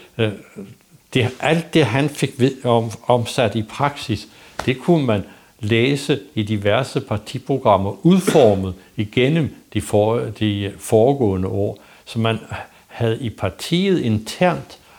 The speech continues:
meget arbejdet med en ansvar, også, faktisk også for klima, men prim-, primært for alt det skabte, Gud som skaberen. Det var lige i forlængelse af forvalterskabstanken.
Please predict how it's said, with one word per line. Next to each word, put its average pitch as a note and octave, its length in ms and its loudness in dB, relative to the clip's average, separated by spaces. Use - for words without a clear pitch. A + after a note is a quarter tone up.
meget D3+ 340 0
arbejdet B2+ 640 -2
med B2+ 380 2
en A2+ 240 -6
ansvar, A#2+ 680 2
også, A#2 380 -2
faktisk - 500 -8
også G#2 180 -4
for - 100 -8
klima, A#2 460 -4
men G2 240 -4
prim-, A2+ 320 -2
primært A#2+ 440 0
for - 360 0
alt B2 240 0
det B2+ 100 2
skabte, - 640 -4
Gud D3+ 200 6
som C3+ 220 -2
skaberen. F#2 640 -4
Det B2 100 0
var D3 80 4
lige D#3+ 240 2
i F3 40 0
forlængelse B2+ 640 2
af G#2+ 80 2
forvalterskabstanken. A#2 1300 -2